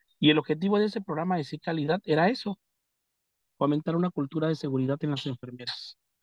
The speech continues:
Primero, fomentar la cultura de seguridad del paciente. Dos, hacer corresponsable al paciente de su seguridad en el proceso de atención. También el paciente nos tiene que ayudar.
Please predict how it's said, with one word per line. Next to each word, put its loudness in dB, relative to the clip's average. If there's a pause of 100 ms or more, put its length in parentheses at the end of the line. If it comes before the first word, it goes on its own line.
(260)
Primero, 8
fomentar 0
la 0
cultura 2
de 2
seguridad 2
del 0
paciente. 0 (100)
Dos, 4 (360)
hacer 2
corresponsable -4
al 0
paciente -4
de -2
su -14
seguridad 2
en -2
el -8
proceso -8
de 0
atención. 0 (380)
También 4
el 6
paciente 4
nos 4
tiene 2
que 0
ayudar. 4